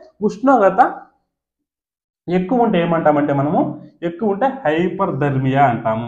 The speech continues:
ఉష్ణోగ్రత ఎక్కువ ఉంటే hyperthermia అంటాము. అదే ఉష్ణోగ్రత తక్కువ ఉంటే hypothermia అంటాము, Hypothermia అంటాము. తక్కువైతే hypo, ఎక్కువైతే హైపర్ధర్మియా అంటాము. ఇక ఇలా ఈ హైపో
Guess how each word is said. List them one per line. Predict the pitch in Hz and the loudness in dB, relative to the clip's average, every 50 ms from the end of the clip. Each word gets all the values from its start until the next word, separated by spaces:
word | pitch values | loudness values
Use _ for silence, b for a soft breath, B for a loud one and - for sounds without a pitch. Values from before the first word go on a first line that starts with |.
| 117 117 | -10 -12
ఉష్ణోగ్రత | 113 - - 143 139 - 131 131 | -12 -8 -8 -8 -6 -6 -8 -10
ఎక్కువ | - 139 151 147 | -10 -8 -10 -10
ఉంటే | 147 - 233 302 - - - - _ _ _ _ - | -6 -4 -4 -4 -4 -6 -16 -20 _ _ _ _ 0
hyperthermia | 147 156 165 180 180 185 196 196 180 139 123 139 131 120 123 127 131 135 127 123 117 | 2 2 4 2 0 2 0 0 0 2 2 2 2 2 0 -2 0 0 0 0 -2
అంటాము. | 110 - 113 113 113 117 117 113 110 - b b b b b b - | -4 -4 -6 -6 -6 -6 -8 -10 -10 -14 b b b b b b 6
అదే | 208 254 254 226 214 | 8 8 8 6 4
ఉష్ణోగ్రత | - - 240 240 233 226 - 214 | 0 0 -2 0 0 0 0 -2
తక్కువ | 196 - - 220 214 | -2 0 0 0 2
ఉంటే | 214 240 285 302 302 - - - - _ _ | 4 4 2 2 0 -6 -12 -16 -20 _ _
hypothermia | - 147 156 175 180 190 196 196 196 - 170 170 170 165 170 165 139 135 123 127 127 123 123 127 127 127 | -4 -2 0 0 0 0 -2 -4 -4 -2 0 2 4 4 2 2 2 0 0 0 0 0 2 2 0 0
అంటాము, | 127 113 - 110 110 107 117 120 113 113 - - _ | 0 -2 -4 -6 -8 -6 -8 -8 -10 -12 -12 -10 _
Hypothermia | 131 131 131 127 131 127 127 127 123 120 113 107 107 110 110 110 110 107 | -6 -6 -6 -6 -8 -10 -12 -12 -8 -8 -8 -10 -10 -10 -10 -10 -10 -10
అంటాము. | 104 104 - 101 101 104 107 104 _ _ _ _ _ _ - | -12 -14 -14 -14 -14 -14 -18 -20 _ _ _ _ _ _ -2
తక్కువైతే | 143 131 143 170 170 170 170 180 160 131 | -2 -2 0 -2 -2 0 2 2 0 2
hypo, | 170 175 185 180 196 254 302 - - - - _ _ _ _ _ _ _ _ _ _ _ 196 | 4 2 2 4 4 2 2 2 -2 -12 -18 _ _ _ _ _ _ _ _ _ _ _ -2
ఎక్కువైతే | 202 202 226 214 208 214 262 302 311 302 - - - - _ _ _ - - | -2 2 2 2 2 4 2 0 0 -2 -10 -14 -18 -20 _ _ _ 4 4
హైపర్ధర్మియా | 202 202 190 202 190 170 131 135 127 127 120 120 113 107 107 | 4 4 4 2 0 2 2 2 2 2 0 -2 -2 -4 -4
అంటాము. | 104 104 107 107 110 107 b b b b b _ - 208 | -4 -4 -6 -6 -6 -10 b b b b b _ -6 2
ఇక | 196 226 233 - - 185 | 6 6 6 6 6 4
ఇలా | 202 233 233 202 214 | 4 6 6 6 4
ఈ | 220 202 - | 2 2 4
హైపో | 196 196 233 240 226 226 262 | 6 6 6 4 2 6 6